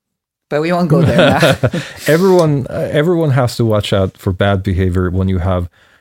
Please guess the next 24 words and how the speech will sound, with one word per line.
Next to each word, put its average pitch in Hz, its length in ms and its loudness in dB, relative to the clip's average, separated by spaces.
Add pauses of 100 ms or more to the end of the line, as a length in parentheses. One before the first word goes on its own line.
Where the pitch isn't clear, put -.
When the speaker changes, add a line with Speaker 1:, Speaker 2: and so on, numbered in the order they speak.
(120)
Speaker 2:
an 107 80 0
increasingly 117 580 0
open 123 380 0
culture 85 500 -4 (440)
because 101 180 -2
of 92 100 0
real-time 110 460 0
media 95 420 0
that 92 140 -6
everyone's 101 440 -2
linked 95 300 -2
into 92 260 -2
everywhere. 87 480 -4 (520)
And 95 300 -2
this 123 160 0
is 135 140 -2
just - 220 -4
kind 104 140 0
of 87 60 0
the 87 80 -4
current 113 360 -2
example 110 540 -2
of 80 60 -4
that. 71 240 -6